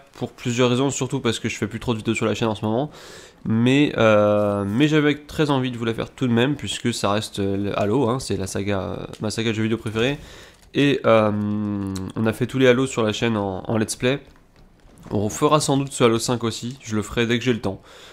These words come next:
Euh, parce que j'ai envie de garder un peu cette tradition de faire tous les Halo. Et du coup, euh, du coup, je le ferai dès que j'aurai le temps, voilà.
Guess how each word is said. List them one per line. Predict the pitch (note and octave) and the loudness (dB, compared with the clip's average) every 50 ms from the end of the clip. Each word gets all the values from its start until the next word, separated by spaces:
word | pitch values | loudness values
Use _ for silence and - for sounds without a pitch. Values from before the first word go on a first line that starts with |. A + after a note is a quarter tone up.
| - _ _ - - | -20 _ _ -4 -2
Euh, | A2 G2+ G2+ G2+ G2 G2 G2+ G2+ G2+ G2 G2 G2+ G2 - | 0 0 0 0 0 0 -2 -2 -2 -2 -2 -2 -4 -2
parce | - G#2+ G2+ - | -4 -4 -4 -4
que | - A#2+ A2+ A#2 A#2+ | -2 0 2 2 2
j'ai | G#2+ G2 G#2+ | 0 0 -2
envie | G2+ G2+ G#2 A#2 | -2 0 0 -2
de | A#2 - - - - - | -2 -4 -10 -16 -6 -4
garder | G#2+ G#2+ G#2+ A2+ | -2 0 2 0
un | A2+ G#2 | 0 0
peu | - A#2 | -2 -6
cette | A2 - A2 - | -6 -6 -8 -8
tradition | - - G#2+ G#2+ G#2+ G2+ - A#2 | -4 -4 -4 -4 -4 -4 -4 -4
de | A2 A2 | -6 -4
faire | - A2+ G#2 | -6 -8 -8
tous | - - A2 | -6 -6 -2
les | G#2+ G#2 | -2 0
Halo. | G#2 A2 C#3 D3+ D3+ - - - - - - - - - - - - - - - - - _ - - - - - - - - - | 0 -2 -4 -4 -8 -16 -20 -20 -20 -20 -20 -20 -20 -20 -20 -20 -20 -20 -20 -20 -20 -20 _ -20 -20 -20 -20 -20 -20 -20 -4 -2
Et | D3 D#3 | -2 0
du | C3+ D3+ | 0 -4
coup, | C#3+ C3+ D3+ F3 F#3+ F3 - - | -4 -2 -2 -2 -2 -2 -2 2
euh, | C3 C3 B2 A#2+ A#2 A#2 A2 A2 A2 A2 A2+ G#2+ G#2+ G#2+ A2 | 2 4 4 4 4 2 2 0 0 0 0 0 -2 -2 -2
du | A2 G#2 A2+ | -4 -4 -6
coup, | A#2+ - - E3 E3+ E3 | -8 -4 -2 0 0 0
je | C#3+ C#3 | 0 -2
le | B2+ B2 | -2 -2
ferai | A#2+ - - D3 D3+ D#3 - - | -4 -4 -2 -2 -2 -2 -2 -4
dès | A#2 A2+ B2+ C#3 D3 D3 | -8 -4 -2 -4 -4 -4
que | - - - C3 B2 B2 A#2+ A#2 A2+ A2 A2+ | -8 -10 -6 -4 -2 0 0 0 -2 -2 -4
j'aurai | A2+ A#2+ A2+ A2 | -2 -2 -2 -2
le | - | -2
temps, | - F2+ | -4 -6
voilà. | F#2 F#2+ - - | -6 -6 -8 -8